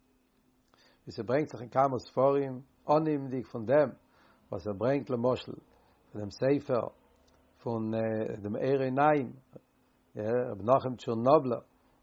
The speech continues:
ברענגט ער אין זיין ספר, אין פרשת מקץ, אז ברענגט ער דעם, דעם טייטש פון אורחתי נר למשיחי, און דאס, וואס שטייט אין תהילים, קאפיטל קוף למד בייס, אורחתי נר למשיחי,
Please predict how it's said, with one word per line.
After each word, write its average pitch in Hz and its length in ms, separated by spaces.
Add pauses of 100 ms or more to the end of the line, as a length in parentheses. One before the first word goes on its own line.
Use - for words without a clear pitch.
ברענגט 139 340
ער 135 100
אין 123 80
זיין 120 200
ספר, 139 440 (480)
אין 92 160
פרשת 117 460
מקץ, 143 540 (380)
אז 95 160
ברענגט 127 320
ער 127 60
דעם, 110 300
דעם 101 220
טייטש 143 400
פון 104 280 (120)
אורחתי 117 600
נר 123 280 (100)
למשיחי, 127 560 (500)
און 95 60
דאס, 117 260
וואס 113 120
שטייט 127 400
אין 117 240
תהילים, 117 540
קאפיטל 127 460
קוף 117 200
למד 120 320
בייס, 131 400 (400)
אורחתי 113 680
נר 120 260
למשיחי, 139 800